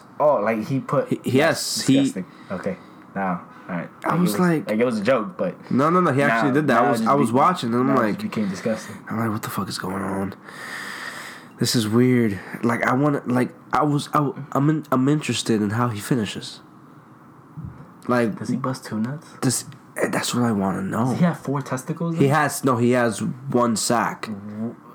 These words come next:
Speaker 1: one sack, two testicles?
Speaker 2: Yes. Well, I don't know. I wasn't staring. I just, it was just two penises.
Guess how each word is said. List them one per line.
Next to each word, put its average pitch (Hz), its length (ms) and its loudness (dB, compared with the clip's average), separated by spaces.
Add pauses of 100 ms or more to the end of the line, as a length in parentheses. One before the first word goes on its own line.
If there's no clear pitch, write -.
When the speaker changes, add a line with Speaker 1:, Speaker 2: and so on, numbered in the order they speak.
(140)
Speaker 1:
one 127 200 0
sack, 131 420 -2
two 131 140 -4
testicles? 156 640 -2
Speaker 2:
Yes. - 560 -2 (460)
Well, 143 200 6
I 135 140 4
don't 127 160 0
know. 127 140 4
I 113 100 4
wasn't 107 400 2
staring. 110 540 2
I 107 100 4
just, 107 360 0 (400)
it 110 80 2
was 107 180 2
just 101 160 -4
two - 120 0
penises. 101 560 0